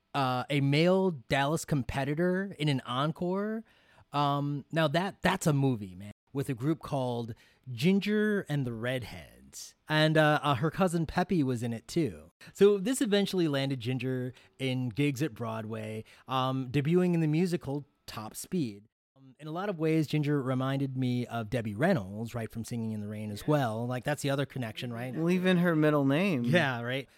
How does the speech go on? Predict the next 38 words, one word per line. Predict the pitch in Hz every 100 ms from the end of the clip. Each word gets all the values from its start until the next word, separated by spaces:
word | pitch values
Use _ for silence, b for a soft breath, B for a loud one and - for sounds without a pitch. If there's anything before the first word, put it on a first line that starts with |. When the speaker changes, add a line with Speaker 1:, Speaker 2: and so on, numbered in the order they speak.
| b
Speaker 1:
Debbie | 180 196 165
Reynolds, | 139 156 147 131 113
just | - 143 -
like | 147 127 -
Ginger | 123 160 127
Rogers, | 120 131 156 127 110 110 - b b b
like, | 123 107 120 _ _
they | - 156
didn't | 175 214 160
really | 180 165 143 131 110 _ _ _ _ -
learn | 131 139 165 180 180
to | 147
dance. | 131 151 143 104 113 - - _
They | -
just | 131 160 - _ _ -
did | 139 135
it. | 101 -
Oddly | 160 190 175 175
enough, | 151 143 143 117
to, | - 131 120
to | 117 -
connect | - 131 123 123
it | 127
to | - 120
our | 107
previous | - - 123 120 127 127 127
podcast | - 131 120 123 131 123 123 131 -
of, | 120 117 107
uh, | 110 110 104 B B
um, | 123 117 113 117 _ _ _ 131 -
of | 147
the | 120
Speaker 2:
Jazz | - -
singer? | - -
Speaker 1:
yeah, | 127 147 107
the | 110
jazz | 107 131 156 170
singer, | 127 107 104 110